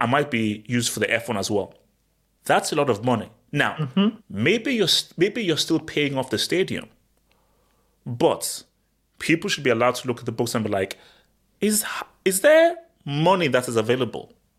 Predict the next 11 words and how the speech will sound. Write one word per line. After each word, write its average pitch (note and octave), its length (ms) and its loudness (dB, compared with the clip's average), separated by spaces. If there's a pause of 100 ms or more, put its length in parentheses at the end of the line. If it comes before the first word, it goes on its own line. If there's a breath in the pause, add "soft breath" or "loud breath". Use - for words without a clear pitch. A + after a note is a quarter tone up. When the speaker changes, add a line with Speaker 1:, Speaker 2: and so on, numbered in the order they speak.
(200)
Speaker 1:
And C3+ 140 2
if C#4 100 2
there's D#3+ 180 2
money F3 440 2
av-, B2 140 2
available, A#2+ 640 0 (520)
why A#2+ 380 2 (600)
aren't C#3 340 0
you C#3+ 60 -2
spending C#3+ 340 0
it? E2 140 -8